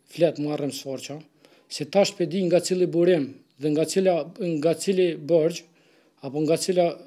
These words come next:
punë pas ka rrjedh krejt kjo. Krye skenari i borxheve te ko ka zyrja e kryetarit komunës. Unë ju dëshmoj,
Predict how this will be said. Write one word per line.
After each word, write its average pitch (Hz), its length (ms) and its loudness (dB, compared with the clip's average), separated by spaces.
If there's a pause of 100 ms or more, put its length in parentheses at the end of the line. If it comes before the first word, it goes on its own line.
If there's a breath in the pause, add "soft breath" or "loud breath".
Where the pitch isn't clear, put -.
(160)
punë 180 560 -2
pas 139 160 -8
ka 151 160 -6
rrjedh 143 320 -4
krejt 131 320 -10
kjo. 117 160 -12 (800 soft breath)
Krye 170 500 0
skenari 180 600 2 (160)
i 175 80 6
borxheve 175 720 4
te 156 160 0
ko 175 160 2
ka 165 160 0
zyrja 156 460 0 (100)
e 156 160 0
kryetarit 151 560 0
komunës. 135 460 -6 (500 loud breath)
Unë 208 160 2
ju 202 160 4
dëshmoj, 185 380 2